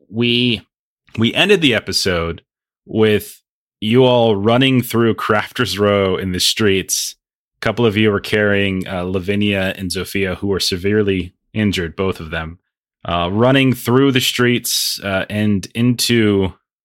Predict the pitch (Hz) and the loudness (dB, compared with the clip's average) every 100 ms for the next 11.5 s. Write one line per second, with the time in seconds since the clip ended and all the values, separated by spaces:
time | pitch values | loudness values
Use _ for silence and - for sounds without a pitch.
0 | _ 95 82 110 107 117 98 92 - 123 | _ -10 -4 -2 0 0 -2 -6 -4 -2
1 | 110 85 - _ _ - 101 98 110 104 | -2 -4 -10 _ _ -4 -2 -2 -2 0
2 | - - 123 120 - 110 117 104 127 113 | 0 2 0 0 -2 -2 -2 0 0 0
3 | 104 92 _ - 95 - 104 104 127 123 | -2 -8 _ -8 -6 -2 -2 0 2 0
4 | - 104 98 90 - 92 92 90 _ _ | 0 -4 -4 -6 -4 -2 -2 -4 _ _
5 | _ _ - 92 92 87 90 98 85 104 | _ _ -8 -2 -2 -2 -2 -2 0 0
6 | 107 - 101 95 101 104 104 98 92 95 | 0 -2 -4 -4 2 2 2 -2 -2 -4
7 | - 107 101 95 92 90 - - 92 90 | -4 -2 0 0 0 -4 -8 -10 -8 -8
8 | - 92 92 104 101 - 87 82 - - | -8 -8 -6 0 0 0 -6 -6 -8 -12
9 | _ _ _ - 101 95 - - 117 - | _ _ _ -6 -2 -2 -2 0 0 2
10 | 117 - 101 101 98 104 113 - 117 110 | -2 -2 -2 0 0 0 -2 -2 -4 -6
11 | - 113 104 98 - | -2 0 0 -2 -8